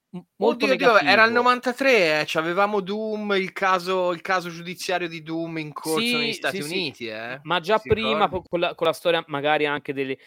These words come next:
Speaker 1: dei vari problemi nelle sale giochi, poi insomma, della violenza, beh, insomma, comunque i giochi eran visti male. E quindi loro dissero: "Ma cerchiamo di far un film anche per i genitori,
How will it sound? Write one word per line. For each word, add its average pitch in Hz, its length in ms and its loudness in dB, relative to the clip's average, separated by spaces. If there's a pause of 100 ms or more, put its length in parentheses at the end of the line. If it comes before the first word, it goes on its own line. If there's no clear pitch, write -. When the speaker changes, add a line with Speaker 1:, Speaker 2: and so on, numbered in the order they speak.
(140)
Speaker 1:
dei 135 160 -6
vari 139 200 0
problemi 139 360 -4
nelle 135 200 -6
sale 135 240 -6
giochi, 135 500 -2
poi 135 200 -4
insomma, 139 300 -10 (280)
della 139 240 -4
violenza, 135 580 0
beh, 170 80 -4
insomma, 175 260 -8
comunque 180 440 -2
i 180 160 -6
giochi 170 240 2
eran 151 180 2
visti 135 280 -12
male. 110 360 -6 (220)
E 156 100 -12
quindi 311 280 -2
loro 185 140 0
dissero: 147 320 -6
"Ma 127 160 -6 (220)
cerchiamo 240 480 -2
di 190 120 -6
far 156 640 2
un 143 120 -12
film 156 300 -10
anche 156 520 -4
per 143 140 -10
i 135 60 -12
genitori, 131 720 -8